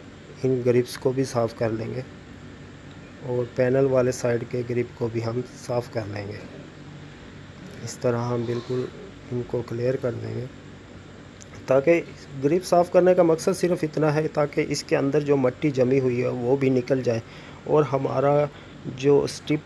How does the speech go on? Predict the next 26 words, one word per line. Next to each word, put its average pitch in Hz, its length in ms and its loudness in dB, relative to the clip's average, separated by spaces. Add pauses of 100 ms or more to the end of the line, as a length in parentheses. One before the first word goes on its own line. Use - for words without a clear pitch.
(440)
लगी 135 300 0
हुई 131 220 4
है 127 120 2
वो 143 260 6
प्रॉपरली 139 600 2
काम 123 260 -2
शुरू 127 240 -2
कर 113 180 -2
दे। 107 180 -10 (1000)
चलिए 160 420 4 (240)
अब 143 180 4
इसमें 139 420 0 (260)
ग्रिप 139 260 4
लगाकर 131 400 2
चेक 127 260 -2
करते 127 300 -4
हैं 143 200 -6 (1000)
आया 131 220 0
कि 139 180 -2
हमारा 131 380 2
मसला 127 360 -2
हल 117 140 -2
हुआ 113 280 2
है 113 140 -2
या 117 100 -8
नहीं। 104 240 -8